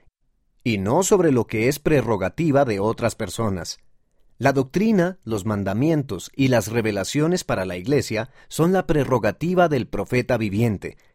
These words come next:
quien los recibe del Señor Jesucristo. Solo el profeta recibe revelación para la iglesia.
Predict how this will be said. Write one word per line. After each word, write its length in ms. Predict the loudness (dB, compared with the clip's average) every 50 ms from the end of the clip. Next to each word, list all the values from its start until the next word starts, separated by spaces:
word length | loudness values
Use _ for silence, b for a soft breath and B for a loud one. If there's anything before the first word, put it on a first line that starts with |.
| _ _
quien 260 | -8 -6 -4 -4 -4
los 180 | -4 -4 -6
recibe 460 | -6 -8 -8 -4 0 0 2 2 2 2
del 220 | 0 -2 -2 -4
Señor 420 | -4 -2 -2 0 0 0 0 0
Jesucristo. 800 | -2 -4 -6 -6 -8 -8 -6 -6 -4 -4 -6 -8 -10 -14 -16 -18 _ _ _ _ _ _ _ _ _ _ _
Solo 480 | -10 -6 -2 2 4 4 4 4 4
el 100 | 4 2
profeta 560 | 2 0 0 0 0 0 0 0 0 0 -2 -2
recibe 500 | -2 -4 -4 -4 -2 0 2 2 2 2
revelación 720 | 2 0 -2 0 0 -2 -4 -4 -4 -2 -2 -2 0 0
para 220 | 0 -2 -2 -4
la 100 | -6 -8
iglesia. 560 | -8 -6 -4 -4 -4 -4 -6 -10 -12 -16 -18